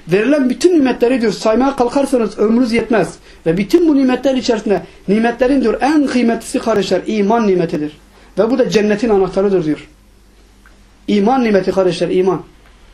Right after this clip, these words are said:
Bütün nimetleri koy sıraya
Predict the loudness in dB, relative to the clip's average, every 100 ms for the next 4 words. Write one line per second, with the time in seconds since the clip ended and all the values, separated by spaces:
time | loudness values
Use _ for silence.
0 | -20 -20 -20 -20 -20 -20 -6 -6 2 2
1 | 4 2 0 0 0 0 0 0 2 2
2 | 0